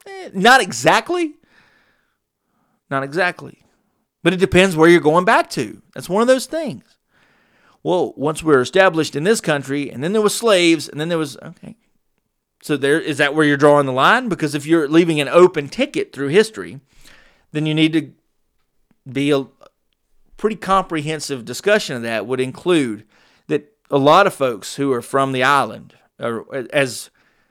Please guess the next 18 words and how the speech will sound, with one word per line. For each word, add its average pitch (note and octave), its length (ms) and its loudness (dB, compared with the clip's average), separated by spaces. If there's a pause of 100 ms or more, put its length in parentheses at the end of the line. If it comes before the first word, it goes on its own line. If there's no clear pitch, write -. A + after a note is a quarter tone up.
(560)
Iron C#3+ 300 2
Maiden C#3 300 0
calls A#2 260 -2
it, - 180 -14
Albion's C3 560 -2
land. G#2+ 460 -14 (540)
It's - 80 -10
an C#3+ 80 -2
old C3+ 240 0
term C3 240 -2
for A2+ 120 -6
England. A2 400 -10 (1040)
Great D#3 300 2
Britain A2 360 -8
and A2+ 160 -14
the A#2+ 40 -12
United B2 320 -6
Kingdom. A#2 400 -14